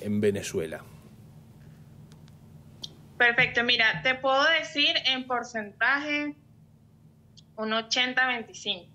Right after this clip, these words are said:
Speaker 1: Ochenta veinticinco.
Speaker 2: O sea, vamos a decir, sí, como, pero no te, no te puedo hablar de cifras porque sinceramente me, me puedo meter en problemas aquí
Speaker 1: Por
Speaker 2: en mi
Speaker 1: supuesto,
Speaker 2: país,
Speaker 1: por
Speaker 2: pero
Speaker 1: eso, por eso te
Speaker 2: sí
Speaker 1: pedimos la,
Speaker 2: podemos
Speaker 1: la cautela del caso,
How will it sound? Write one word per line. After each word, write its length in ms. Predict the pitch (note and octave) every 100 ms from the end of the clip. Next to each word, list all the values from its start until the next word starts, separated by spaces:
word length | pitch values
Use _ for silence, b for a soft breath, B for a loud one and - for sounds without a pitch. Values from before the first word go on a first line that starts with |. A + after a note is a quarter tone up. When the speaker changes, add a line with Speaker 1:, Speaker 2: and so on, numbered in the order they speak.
| -
Speaker 1:
Ochenta 400 | - - A#2 A2
veinticinco. 0 |
Speaker 2:
O 20 |
sea, 640 | G#2+ A3 G#3 F#3+ - - A3
vamos 260 | A3+ B3
a 220 | C#4+ C4
decir, 280 | - B3 B3 - - - - - - - - _
sí, 560 | - D4+ D4 B3+ A#3 A3
como, 560 | A#3 A#3 A3+ A3+ A3+ - - - -
pero 200 | C4+ C4+ B3+
no 180 | B3+ D4
te, 100 | D4+ D4
no 120 | D4+
te 120 | D#4 F4
puedo 160 | F4 E4+
hablar 320 | D#4+ C#4+ C4+ C#4
de 120 | D4
cifras 340 | D#4 D#4+ E4
porque 300 | E4 C#4 C4+
sinceramente 640 | B3 A#3 A#3 A3 B3+ C4 C#4+
me, 320 | C#4 C4 A#3 A3
me 680 | A3+ A3+ A3 G#3 G3+ F#3+ D#3+
puedo 240 | A3 A3+
meter 260 | B3 A#3+ G#3+
en 100 | A3
problemas 460 | A#3+ A3+ G3+ G#3 -
aquí 100 | A3+
Speaker 1:
Por 120 | A3+
Speaker 2:
en 100 | B2
mi 60 |
Speaker 1:
supuesto, 260 | A2+ C3+ B2+
Speaker 2:
país, 160 | - D3
Speaker 1:
por 120 | G#2+
Speaker 2:
pero 200 | G#2+ G#2
Speaker 1:
eso, 80 | G#2
por 140 | B2 C#3
eso 180 | D#3+
te 120 | C#3 C3+
Speaker 2:
sí 40 |
Speaker 1:
pedimos 200 | C3 C3
la, 60 | C#3+
Speaker 2:
podemos 300 | C#3 D4 -
Speaker 1:
la 100 | A#2+
cautela 440 | B2+ B2 D#3 D3+
del 180 | C#3+ C#3
caso, 460 | C#3+ D3 - C#3